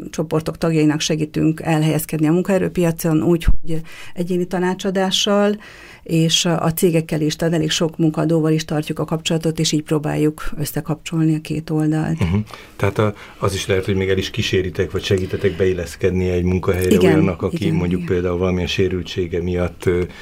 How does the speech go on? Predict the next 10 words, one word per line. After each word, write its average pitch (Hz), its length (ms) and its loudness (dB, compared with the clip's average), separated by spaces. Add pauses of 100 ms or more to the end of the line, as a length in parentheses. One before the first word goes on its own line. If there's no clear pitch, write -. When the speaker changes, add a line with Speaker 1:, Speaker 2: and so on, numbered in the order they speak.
(320)
Speaker 2:
nem 90 160 0
biztos, - 320 -4
hogy 90 140 0
ez 90 140 -4
kívülről 87 520 -2
csak - 220 -8
úgy 90 80 -2
magától 85 640 -4 (580)
meg-, 92 280 -2 (160)
meglépné. 85 720 -4